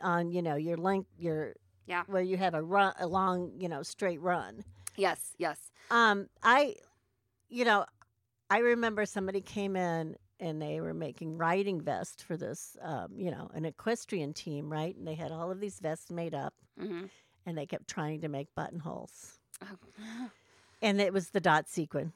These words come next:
Speaker 2: Oh, yeah.
Speaker 1: So they took, you know, they had, had talked to me about it.
Speaker 2: Mm-hmm.
Speaker 1: They had never said anything really about buttons. We just didn't. But I said, you know, "I think you wanna line it." I, you know, line it with something that's not the same fabric at all.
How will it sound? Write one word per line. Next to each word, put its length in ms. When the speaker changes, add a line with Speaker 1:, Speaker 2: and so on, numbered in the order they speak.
Speaker 2:
Oh, 360
yeah. 260
Speaker 1:
So 100
they 140
took, 340
you 220
know, 100
they 120
had, 200
had 200
talked 300
to 60
me 140
about 360
it. 200
Speaker 2:
Mm-hmm. 340
Speaker 1:
They 140
had 80
never 260
said 280
anything 380
really 260
about 260
buttons. 400
We 160
just 240
didn't. 240
But 120
I 60
said, 300
you 80
know, 240
"I 100
think 220
you 80
wanna 200
line 320
it." 100
I, 320
you 160
know, 180
line 280
it 80
with 120
something 400
that's 260
not 440
the 100
same 340
fabric 460
at 80
all. 220